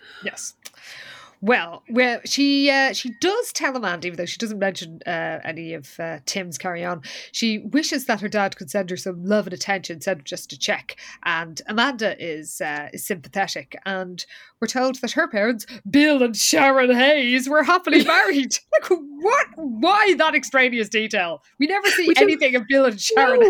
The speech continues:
Speaker 1: Hayes.
Speaker 2: Who gives a shit about Bill and Sharon <laughs> Hayes? Get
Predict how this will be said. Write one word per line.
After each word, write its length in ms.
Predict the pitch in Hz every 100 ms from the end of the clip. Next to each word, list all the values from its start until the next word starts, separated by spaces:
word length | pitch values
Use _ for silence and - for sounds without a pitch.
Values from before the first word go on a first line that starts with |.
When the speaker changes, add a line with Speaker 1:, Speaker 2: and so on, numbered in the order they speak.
| 254
Speaker 1:
Hayes. 380 | 240 214 220 - - -
Speaker 2:
Who 100 | 262
gives 180 | 494 466
a 100 | 494
shit 280 | - 415 453
about 260 | 480 415
Bill 160 | 381 339 392
and 80 | -
Sharon 400 | 381 - 427 427
<laughs> 60 | -
Hayes? 420 | 392 403 453 277 233
Get 160 | 381